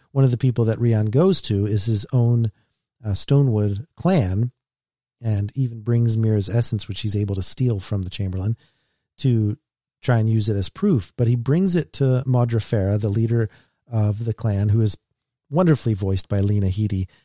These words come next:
And I love that Maudra Farah actually goes through a very Cersei-like, a, a, a kind of like the opposite of Cersei in terms of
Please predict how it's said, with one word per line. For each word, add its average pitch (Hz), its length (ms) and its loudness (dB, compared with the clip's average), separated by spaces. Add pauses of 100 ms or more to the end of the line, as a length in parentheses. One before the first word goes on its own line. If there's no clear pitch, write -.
(100)
And 123 100 2
I 120 80 4
love 147 340 4
that 120 140 2
Maudra 101 520 0
Farah 101 420 0
actually 110 320 0
goes 104 320 0
through 101 320 -2 (300)
a 123 60 -6
very 110 200 2
Cersei-like, 98 1040 0 (140)
a, 139 160 -2
a, 160 180 -2
a 139 60 2
kind 170 220 0
of 143 80 2
like 131 220 2 (480)
the 135 200 0
opposite 123 520 2
of 92 60 -2
Cersei 101 680 -2
in 117 80 0
terms 107 300 -2
of 98 240 -2